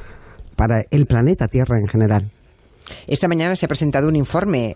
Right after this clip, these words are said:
Speaker 2: eh, un informe especial en, eh, hecho por el grupo de expertos de la onu sobre cambio climático.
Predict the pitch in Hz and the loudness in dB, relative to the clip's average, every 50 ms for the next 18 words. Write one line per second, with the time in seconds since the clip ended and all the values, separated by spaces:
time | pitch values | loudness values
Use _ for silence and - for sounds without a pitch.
0 | - - - 135 127 135 135 127 - 139 135 135 127 - 131 120 - - 139 127 | -10 -10 -6 -4 -2 0 0 0 0 0 0 0 0 -2 -2 -4 -2 0 0 2
1 | 123 123 120 120 117 113 117 104 120 120 113 113 113 113 110 107 - - - - | 2 2 0 0 0 0 0 0 0 0 0 0 0 0 -2 -2 -4 -4 -6 -6
2 | - - - - - - - - - - - 123 - 131 117 131 127 131 123 127 | -6 -8 -10 -10 -10 -10 -12 -12 -6 -4 -4 -2 -2 -2 0 0 0 0 0 0
3 | 135 123 135 127 131 127 - - 127 123 - 135 120 - 127 117 117 113 120 123 | -2 0 0 0 -2 -2 -2 -4 -4 -2 -2 -2 -2 0 0 2 2 2 2 2
4 | 151 240 320 - - - - - - - - - - 127 127 135 127 127 131 135 | 0 -2 -2 -4 -8 -14 -18 -20 -18 -12 -6 -2 -2 0 0 0 0 0 0 0
5 | 135 127 127 127 123 123 123 - 156 147 - 208 247 | 0 0 0 0 0 0 0 -2 -2 -2 -2 -2 -2